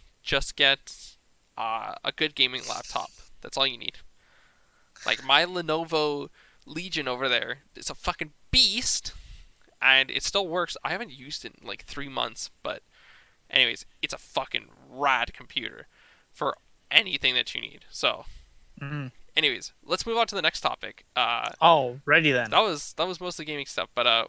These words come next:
Speaker 1: we're <laughs> talking about more gaming stuff. Uh, gaming
Speaker 2: Yeah.
Speaker 1: dreams. So, what we wanted to talk about is, it, and it's a huge thing that we wanted to let you guys in on as well. Uh, what would you guys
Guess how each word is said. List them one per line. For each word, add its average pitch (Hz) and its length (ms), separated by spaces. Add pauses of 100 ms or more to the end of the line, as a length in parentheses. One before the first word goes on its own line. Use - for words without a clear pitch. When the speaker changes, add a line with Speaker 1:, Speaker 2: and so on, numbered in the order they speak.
Speaker 1:
we're 147 140
<laughs> - 160
talking 180 240
about 156 200
more 160 180
gaming 127 300
stuff. 127 360
Uh, 131 320
gaming 196 320
Speaker 2:
Yeah. 156 460
Speaker 1:
dreams. - 120 (240)
So, 214 440 (320)
what 185 160
we 247 100
wanted 196 220
to 165 80
talk - 260
about 131 260
is, 131 140 (300)
it, - 180 (140)
and 135 100
it's - 140
a - 20
huge 190 220
thing 165 140
that 123 140
we 139 140
wanted 131 220
to - 200
let 123 180
you 143 280
guys - 500
in 123 160
on 120 160
as 123 140
well. 123 240 (480)
Uh, 110 400
what 196 260
would 247 200
you 202 160
guys 151 720